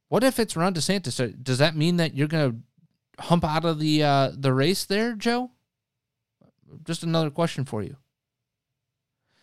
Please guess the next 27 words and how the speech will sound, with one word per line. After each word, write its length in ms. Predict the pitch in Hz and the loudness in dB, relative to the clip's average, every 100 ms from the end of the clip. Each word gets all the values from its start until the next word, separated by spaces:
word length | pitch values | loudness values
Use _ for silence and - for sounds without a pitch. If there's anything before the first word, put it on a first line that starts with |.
| _ | _
So 380 | - 233 208 - _ _ _ _ _ | 0 2 0 -6 _ _ _ _ _
what 220 | 170 277 | -6 -2
we 80 | 247 | -2
see 220 | - 277 | -2 -2
here 180 | 185 165 | 0 0
is 120 | 156 - _ | -2 -12 _
we 140 | 208 | 0
have 200 | 220 208 - _ | 0 0 -6 _
no 320 | 131 175 285 | -2 2 2
way, 480 | 277 175 233 127 123 _ _ _ 143 | 0 -2 -2 -4 -8 _ _ _ -14
n-, 100 | 151 - | -14 -10
no, 580 | 147 143 196 208 220 208 170 160 _ _ _ _ _ _ | 0 4 4 4 2 0 -4 -10 _ _ _ _ _ _
no 160 | 160 196 | 2 4
way 220 | 196 190 | 6 4
of 160 | 165 - | 4 -2
adjudicating 840 | - 143 147 170 165 - 127 127 123 | -2 0 2 2 2 0 0 0 -2
these 200 | 127 - | -4 -4
people. 540 | 123 117 120 135 135 - _ _ - | -6 -4 0 0 -2 -10 _ _ -12
Uh, 100 | 139 - | -12 -6
we're 260 | 156 190 | 2 4
just 300 | 180 208 - | 4 0 0
now 480 | 147 135 143 156 147 - _ - | 0 2 4 2 -2 -6 _ -2
blanketly 680 | 135 180 214 196 - 160 | 4 4 4 -4 -2 -2
going 300 | 139 143 151 | 0 0 0
to, 180 | 135 117 - _ _ | -2 -4 -6 _ _
what? 240 | 151 120 - _ _ _ | -4 -4 -8 _ _ _
What, 260 | 165 196 | 0 0